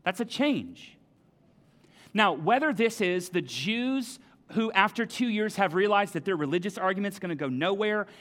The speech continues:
and they are trying to, uh, make charges against him according to Roman law, or whether this is Paul upping the ante, we don't know. But I'm reminded that the charges against Jesus from the Jews were all about their religion,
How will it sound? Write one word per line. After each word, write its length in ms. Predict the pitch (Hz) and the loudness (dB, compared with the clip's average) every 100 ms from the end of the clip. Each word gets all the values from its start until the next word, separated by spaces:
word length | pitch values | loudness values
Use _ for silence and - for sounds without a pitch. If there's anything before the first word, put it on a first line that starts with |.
| - | -8
and 140 | 180 165 | -2 2
they 120 | 190 | 2
are 80 | 196 | 2
trying 400 | - 190 180 180 | 0 0 0 -2
to, 380 | - 170 156 - - - _ | -2 0 0 -2 -12 -20 _
uh, 160 | 151 143 | 0 2
make 300 | 156 196 196 | 2 2 0
charges 440 | - 202 190 170 | 0 2 2 0
against 340 | 151 180 175 - | -2 -2 -4 -4
him 240 | 175 165 - - - | -4 -4 -8 -14 -8
according 340 | 160 196 185 | -2 0 -2
to 120 | - | -4
Roman 380 | 120 135 208 233 | -2 0 0 0
law, 400 | 233 240 247 240 - | 2 4 2 0 -2
or 140 | 180 | 0
whether 260 | 185 202 185 | 4 4 2
this 200 | 185 - | 0 -2
is 140 | 151 | -6
Paul 540 | - - 220 226 160 165 | -8 0 4 6 4 4
upping 320 | 180 196 175 | 0 0 -2
the 160 | 147 151 | -2 0
ante, 360 | 196 226 165 | -2 -2 -2
we 140 | 143 156 | -2 0
don't 220 | 156 151 | -2 -2
know. 340 | 151 117 95 - - - - | -2 -2 -4 -12 -20 -20 0
But 100 | 190 | 2
I'm 160 | 190 185 | 4 2
reminded 540 | 180 180 247 196 147 | 2 2 2 0 0
that 160 | 165 170 | -2 -2
the 80 | |
charges 500 | - - 220 226 196 | -6 -2 0 0 -2
against 340 | 165 156 151 135 | -2 -2 -4 -8
Jesus 520 | 120 233 285 131 - | -4 0 0 -2 -6
from 180 | 151 131 | -4 -2
the 80 | 117 | -4
Jews 560 | 117 107 107 180 - - | -6 -6 -4 -8 -14 -4
were 140 | 156 156 | -2 2
all 380 | 151 185 202 | 4 4 4
about 320 | 170 160 160 170 | 2 2 2 0
their 120 | 165 | -2
religion, 540 | 202 165 113 117 147 | 0 -2 -2 -6 -6